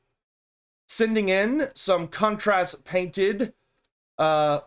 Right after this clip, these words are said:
Fecula Flyblown and the Worm Spat from Underworlds, which are such a fantastic little war band. Like, it's nice. There's only three models, but they each have, like, a massive amount of character.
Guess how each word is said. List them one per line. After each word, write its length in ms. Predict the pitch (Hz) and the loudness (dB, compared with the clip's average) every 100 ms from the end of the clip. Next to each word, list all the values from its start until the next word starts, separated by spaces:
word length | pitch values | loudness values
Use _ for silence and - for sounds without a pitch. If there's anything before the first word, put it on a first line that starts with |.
| _ | _
Fecula 720 | _ - 254 262 247 240 233 226 | _ -2 0 2 2 2 0 -4
Flyblown 1600 | - - 180 233 302 170 131 123 _ _ 156 143 131 131 190 247 - | -16 -4 0 2 0 -4 -14 -20 _ _ 0 2 2 0 -2 -4 -2
and 200 | 185 208 | -2 0
the 80 | 226 | -4
Worm 540 | 190 208 262 320 349 | -4 0 2 2 -2
Spat 760 | 262 - - - - 160 - - | -2 -2 -4 -6 -2 0 0 -6
from 260 | - 180 175 | -2 -2 0
Underworlds, 1000 | 196 262 247 160 139 123 95 80 - - - _ _ _ _ | 0 0 0 0 2 2 0 -4 -10 -12 -12 _ _ _ _
which 160 | 165 170 | -4 0
are 180 | 160 175 | 2 2
such 560 | - - 226 262 262 - | 0 0 2 2 -2 -2
a 520 | 185 185 170 170 160 | 2 2 2 0 -4
fantastic 720 | - - 175 147 165 160 165 135 | -4 0 0 0 0 0 -4 -4
little 160 | 143 | -4
war 240 | 123 120 117 | -2 -2 -2
band. 360 | 104 76 - - _ _ _ _ 180 160 | -4 -6 -12 -20 _ _ _ _ -18 -4
Like, 300 | 165 151 - | -2 -2 -4
it's 200 | - 143 | -8 -4
nice. 420 | 147 240 294 - - | 0 2 2 -2 -4
There's 180 | 147 160 | -2 0
only 160 | 226 | 0
three 220 | 208 226 | 0 0
models, 500 | 226 208 220 214 214 - | 0 2 2 0 -2 -10
but 480 | 147 156 170 165 | -4 0 0 0
they 120 | - 160 | 0 -2
each 300 | 170 196 - | -2 -8 -2
have, 260 | 185 151 147 | 0 0 0
like, 300 | 147 139 - | 0 -2 -2
a 80 | 156 | -2
massive 1000 | 135 127 131 151 180 185 - 190 175 147 | -2 -4 -4 0 0 0 -2 0 0 0
amount 340 | 143 143 147 139 | -2 0 0 -2
of 80 | |
character. 680 | - 151 139 131 135 120 117 | -4 -2 -2 -4 -6 -6 -6